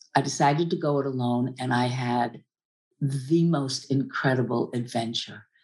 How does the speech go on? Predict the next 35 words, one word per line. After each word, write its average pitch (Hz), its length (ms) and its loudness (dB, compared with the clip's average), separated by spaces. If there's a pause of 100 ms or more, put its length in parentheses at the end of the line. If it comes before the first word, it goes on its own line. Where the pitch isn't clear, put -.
(160)
I 131 60 0
traveled 123 540 0 (120)
all 156 300 2
over 151 180 0
Europe, 123 440 0 (340)
did 139 320 4
all 139 240 2
the 160 120 0
things 151 320 2
I 139 60 2
wanted 127 400 0
to - 120 -6
do, 123 240 2
went 117 240 0
to - 80 0 (100)
all 139 240 2
the 160 80 -4
places 139 480 0
I 131 80 0
wanted 120 400 -2
to, - 100 -12 (260)
to 139 60 2
go, 117 460 0 (500)
had 135 220 2
little 143 260 0
romances 131 760 0
and 123 160 0
fun, 127 440 0
and 117 240 -2 (280)
found 180 220 4
myself 165 400 2
at 151 100 -2
the 147 140 2
end 156 160 4
of 139 80 -4